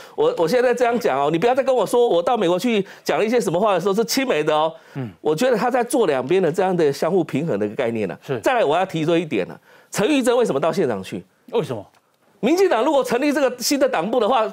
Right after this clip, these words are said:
Speaker 1: 陈玉珍会到现场吗？
Speaker 2: 怎么可能？
Speaker 1: 他不会嘛，对不对？
Speaker 2: 嗯。
Speaker 1: 为什么是民众党成立的时候陈玉珍要去？
Speaker 2: 嗯。嗯。
Speaker 1: 这代表什么意思呢？他是代表说民众党是一个亲中的一个政党，不是吗？
Speaker 2: 嗯。嗯。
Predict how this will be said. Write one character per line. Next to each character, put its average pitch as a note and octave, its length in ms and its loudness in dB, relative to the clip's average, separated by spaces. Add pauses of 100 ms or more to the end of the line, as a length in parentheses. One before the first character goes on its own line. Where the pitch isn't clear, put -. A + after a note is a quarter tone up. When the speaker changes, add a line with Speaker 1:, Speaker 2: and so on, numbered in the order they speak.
(100)
Speaker 1:
陈 A#3+ 120 0
玉 C#4 80 0
珍 C4+ 120 2
会 D4 80 4
到 C4+ 80 2
现 B3+ 180 0
场 E3 160 0
吗？ E3+ 80 0
Speaker 2:
怎 F3+ 80 -2
么 G#3 100 0
可 G3 180 -4
能？ E3 100 -4
Speaker 1:
他 D#4+ 80 2
不 D#4 340 2
会 D#4+ 160 4
嘛， F#3+ 140 0
对 C4+ 100 2
不 B3+ 80 2
对？ B3 140 2
Speaker 2:
嗯。 - 40 -2
Speaker 1:
为 E4+ 120 2
什 A#3+ 80 0
么 G#3 80 2
是 C4 80 2
民 B3+ 160 2
众 D4 180 2
党 D3 260 -2 (280)
成 G3+ 120 0
立 C#4 120 0
的 A3 100 2
时 G#3+ 80 -2
候 A#3 100 2
陈 G3 160 -2
玉 A#3+ 120 0
珍 G#3 120 2
要 G3+ 140 2
去？ E3 260 -2 (140)
Speaker 2:
嗯。 D3 160 -4
嗯。 A2 140 -12
Speaker 1:
这 B3+ 80 0
代 D4+ 160 0
表 D#3+ 160 0
什 C3+ 100 -4
么 D3+ 80 0
意 D#3+ 140 0
思 A#2+ 120 -8
呢？ F#2 160 -8 (360)
他 C4 120 -2
是 C4 80 -6
代 C#4 200 0
表 C3+ 240 0
说 G3+ 380 0
民 F3 180 0
众 G#3 220 0
党 B2 220 -2
是 G#3+ 140 -6
一 G3+ 60 0
个 F#3 120 0
亲 A3+ 360 -2
中 A3 220 0
的 F3+ 140 0
一 E3 40 -6
个 F3 120 -2
政 G#3 240 0
党， G2+ 140 -2
不 D3+ 120 -4
是 C#4 100 -4
吗？ G#3+ 240 0 (220)
Speaker 2:
嗯。 D3+ 120 -2
嗯。 A2 60 -12